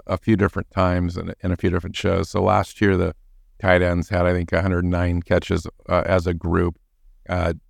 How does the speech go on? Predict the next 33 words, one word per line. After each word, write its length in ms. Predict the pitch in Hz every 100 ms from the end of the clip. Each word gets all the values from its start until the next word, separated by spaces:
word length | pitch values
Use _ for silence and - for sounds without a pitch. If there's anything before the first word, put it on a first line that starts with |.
| _ 104
Fant, 200 | 90 - _ -
uh, 160 | 90 87
led 260 | 87 87 87
the 80 |
group 280 | 80 85 87 -
with 140 | 82
forty-five, 640 | - 92 90 - 85 85 80 - -
uh, 80 | 87
receptions. 760 | 85 - 87 - 87 82 - _ _ _ _ _
Uh, 240 | 92 85
Disley 440 | 82 92 85 87 85
had 220 | 90 85
his 300 | 87 87 -
twenty-five 480 | - 92 90 87 82
or 80 | 82
thirty 360 | 95 87 85
and, 120 | 82 85
and 160 | 87 85
so 200 | 87 82
on 120 | 80
and 120 | 82
so 160 | 101 87
forth. 240 | 85 82 - - -
Parkinson 440 | 92 87 85 87
came 260 | 85 90 82
on. 260 | 82 90 - _ _ -
Uh, 120 | 87
I 40 | 82
think 180 | 92 -
there, 120 | 82 82
there's 240 | 90 82
more 280 | 90 85 87
there 360 | 82 80 92